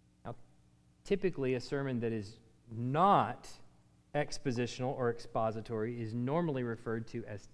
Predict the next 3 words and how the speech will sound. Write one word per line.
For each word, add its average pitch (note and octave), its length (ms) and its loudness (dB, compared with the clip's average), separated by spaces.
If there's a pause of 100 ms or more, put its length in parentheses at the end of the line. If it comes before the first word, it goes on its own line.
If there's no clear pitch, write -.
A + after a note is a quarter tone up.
(100)
topical, C#3 500 -2 (1080)
or G#3+ 420 12
sometimes G3 1200 4